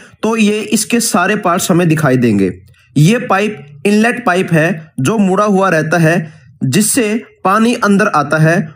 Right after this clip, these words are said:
और दूसरा पाइप जो सीधा और थोड़ा लंबा होता है, इससे पानी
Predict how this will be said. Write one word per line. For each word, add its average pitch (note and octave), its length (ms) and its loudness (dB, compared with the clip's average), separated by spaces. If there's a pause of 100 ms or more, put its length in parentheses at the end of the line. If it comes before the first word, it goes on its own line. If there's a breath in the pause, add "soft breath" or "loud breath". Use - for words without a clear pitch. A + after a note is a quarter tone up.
(140 loud breath)
और F#3 100 0
दूसरा A3+ 340 0
पाइप G#3+ 360 -2 (160)
जो G3 160 -2
सीधा G#3 420 0 (340 loud breath)
और G3 120 0
थोड़ा A3 240 0
लंबा F#3+ 340 0
होता G3 320 0
है, F#3+ 260 2 (260 loud breath)
इससे A#3+ 280 0
पानी G3+ 440 0